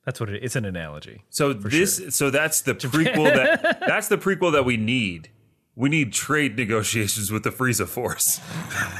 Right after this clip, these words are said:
Speaker 2: <laughs> Uh, and, and, like, uh, before Frieza and everybody get there, it, it's, it's very, like, mundane and almost boring. It's very colorful, and the Saiyan planet is, like,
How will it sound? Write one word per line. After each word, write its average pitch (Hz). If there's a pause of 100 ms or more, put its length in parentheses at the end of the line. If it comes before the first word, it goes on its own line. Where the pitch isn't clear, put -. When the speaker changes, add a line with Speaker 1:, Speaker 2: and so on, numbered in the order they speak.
Speaker 2:
<laughs> 214 (680)
Uh, 117
and, 202
and, 202
like, 185 (420)
uh, 131
before 160 (240)
Frieza 156
and 139
everybody 127
get 123
there, 123
it, 127
it's, 120 (180)
it's 110
very, 127
like, 110 (200)
mundane 113
and 104
almost 107 (240)
boring. 120
It's 127
very 175
colorful, 104
and 101
the 113
Saiyan 113
planet 104 (320)
is, 95 (300)
like, 92